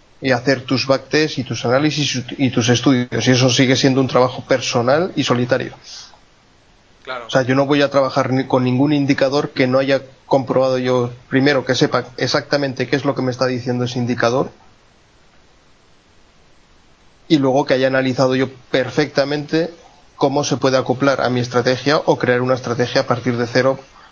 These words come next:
Speaker 1: basándome en ese indicador o en ese conjunto de indicadores. Pero es un análisis que tengo que hacer yo y que tengo que comprobar yo personalmente que eso funciona y que realmente me va a dar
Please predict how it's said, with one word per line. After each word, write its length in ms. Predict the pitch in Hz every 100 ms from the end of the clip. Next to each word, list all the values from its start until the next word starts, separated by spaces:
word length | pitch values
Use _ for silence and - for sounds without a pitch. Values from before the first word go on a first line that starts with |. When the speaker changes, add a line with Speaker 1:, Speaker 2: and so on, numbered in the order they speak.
| _ -
Speaker 1:
basándome 640 | 127 123 135 131 131 131
en 80 | 131
ese 180 | 127
indicador 480 | 127 123 120 120 131
o 20 |
en 60 | 131
ese 160 | 123 131
conjunto 400 | 123 120 123 120
de 40 |
indicadores. 680 | 117 117 113 127 127 - - _ _ _ _ _ _ _ _ _ _ _
Pero 140 | - 120
es 80 |
un 100 | 127
análisis 420 | 131 127 135 131 139
que 100 | 127
tengo 160 | 131
que 60 | 131
hacer 220 | 131 117
yo 220 | 127 135 - - _ -
y 60 | 127
que 120 | 123
tengo 200 | 120 131
que 80 | 131
comprobar 500 | 135 127 123 127 117
yo 320 | 123 147 185 - - _ _ - _
personalmente 880 | 131 117 123 135 135 143 143 170 170 -
que 140 | 135
eso 200 | 135 165
funciona 580 | - 139 123 151 160 170 -
y 100 | 156
que 280 | - 127 120
realmente 580 | 127 127 143 147 143 156
me 100 | 127
va 120 | 131
a 20 |
dar 200 | 135 127